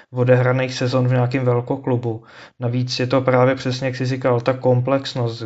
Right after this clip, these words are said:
kdy on vyveze ten míč dopředu a vlastně se i zapojí do té útočné fáze toho týmu,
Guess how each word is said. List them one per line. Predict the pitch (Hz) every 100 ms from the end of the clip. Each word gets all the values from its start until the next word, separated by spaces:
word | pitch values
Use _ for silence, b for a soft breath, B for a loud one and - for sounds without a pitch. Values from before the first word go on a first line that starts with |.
| -
kdy | 120 120
on | 123 123
vyveze | 117 127 127 127
ten | 127 131
míč | 131 127
dopředu | 127 127 - 131 131
a |
vlastně | 127 127 135
se | 127
i | 131
zapojí | 127 123 135 131
do | 127
té | 139
útočné | 127 123 127 127 139
fáze | 127 127 123 131
toho | 131 131
týmu, | 131 131 127 131